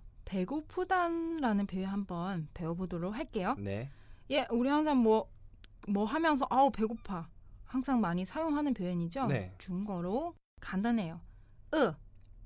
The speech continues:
Speaker 2: "으."
Speaker 1: 네, "으"라고 하면은 "아, 배고프다." 얘기하는 거구나.
Speaker 2: 아, 정말 간단하네요.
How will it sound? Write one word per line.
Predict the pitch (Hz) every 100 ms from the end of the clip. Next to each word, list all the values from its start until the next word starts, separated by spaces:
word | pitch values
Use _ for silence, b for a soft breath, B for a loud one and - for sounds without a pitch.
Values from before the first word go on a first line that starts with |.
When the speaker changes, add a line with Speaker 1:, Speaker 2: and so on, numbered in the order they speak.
| 151
Speaker 2:
"으." | 156 92 - -
Speaker 1:
네, | 180 170 175 170
"으"라고 | 285 311 294 269 254 226 175 170
하면은 | 208 240 226 247 330 359 - - -
"아, | 196 196
배고프다." | 185 190 214 254 269 262 254 247 240 240 233 233 208
얘기하는 | 185 180 196 202
거구나. | 185 -
Speaker 2:
아, |
정말 | 110 220 165
간단하네요. | 110 107 113 95 101